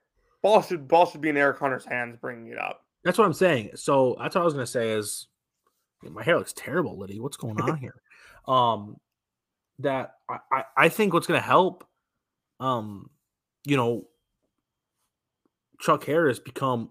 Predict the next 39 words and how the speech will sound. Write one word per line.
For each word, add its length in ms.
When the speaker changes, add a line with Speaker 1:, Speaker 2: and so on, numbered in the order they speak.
Speaker 2:
maybe 240
a 40
more 160
efficient 300
player 200
is 100
the 60
fact 180
that 180
he 120
doesn't 220
have 260
to 100
have 220
the 80
ball 240
in 60
his 120
hands 220
at 60
all 140
time. 240
Now 120
he's, 200
he's 100
a 60
small 300
guy 260
at 100
six 240
two, 380
but, 460
um, 480
Eric 240
Hunter 420
i-, 40
is 380
used 420
to 440